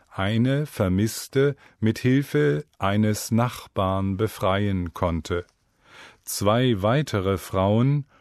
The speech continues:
konnten gesund geborgen werden. Die Polizei nahm inzwischen drei Männer fest. Einer soll in dem Haus gewohnt haben.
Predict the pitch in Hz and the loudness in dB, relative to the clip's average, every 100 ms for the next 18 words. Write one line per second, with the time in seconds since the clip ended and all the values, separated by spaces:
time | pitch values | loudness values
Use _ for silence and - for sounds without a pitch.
0 | _ - 95 90 - 98 101 98 104 107 | _ -4 0 0 2 2 2 2 2 2
1 | 92 95 92 87 - 92 82 85 82 78 | 2 2 2 -2 -4 -4 0 2 2 0
2 | 87 80 82 80 82 78 - _ _ _ | -2 0 -2 0 -2 -2 -8 _ _ _
3 | _ _ _ _ _ _ - 92 90 - | _ _ _ _ _ _ -4 0 0 0
4 | 98 92 87 - 95 95 110 131 - - | 0 0 -4 -2 0 2 2 0 -6 -20
5 | _ 95 101 110 131 151 110 104 - 120 | _ 0 2 2 2 2 0 0 0 -2
6 | 127 - 123 113 95 87 95 107 113 107 | 0 0 2 2 0 2 2 2 2 2
7 | 98 98 92 - 95 87 - - - _ | 4 4 2 0 0 0 -4 -14 -20 _
8 | _ _ - 98 98 101 123 147 - - | _ _ -4 -2 2 2 2 -2 -4 -6
9 | 90 107 110 123 120 117 117 120 110 90 | 2 4 4 0 2 2 2 0 0 0
10 | 92 92 - - - 123 123 117 92 - | 0 -2 -8 -4 0 2 4 4 2 0
11 | 92 82 90 80 | 0 0 -2 -4